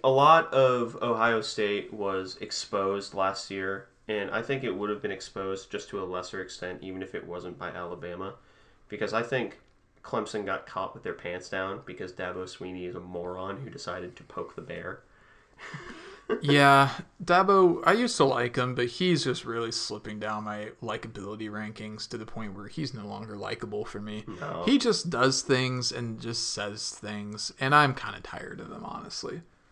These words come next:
Speaker 2: So, he's like Mike Gundy, but not endearing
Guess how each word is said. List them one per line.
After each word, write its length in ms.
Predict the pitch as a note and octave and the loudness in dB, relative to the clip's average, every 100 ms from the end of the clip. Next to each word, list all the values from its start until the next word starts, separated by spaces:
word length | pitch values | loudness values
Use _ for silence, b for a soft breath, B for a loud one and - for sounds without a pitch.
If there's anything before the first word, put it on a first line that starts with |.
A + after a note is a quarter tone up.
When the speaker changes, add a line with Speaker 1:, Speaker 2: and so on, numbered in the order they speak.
| b - | b -12
Speaker 2:
So, 300 | - - - b b | -10 -10 -12 b b
he's 260 | - E3 E3+ | 0 2 4
like 280 | A3 A3 - | 4 2 4
Mike 260 | D3 D3+ | 4 6
Gundy, 340 | C3 C3 C3+ C3 | 4 4 4 4
but 140 | B2 | 2
not 260 | A#2 A#2 A2+ | 0 0 0
endearing 640 | A2+ G2+ G#2 A2 A2 | -4 -6 -6 -6 -8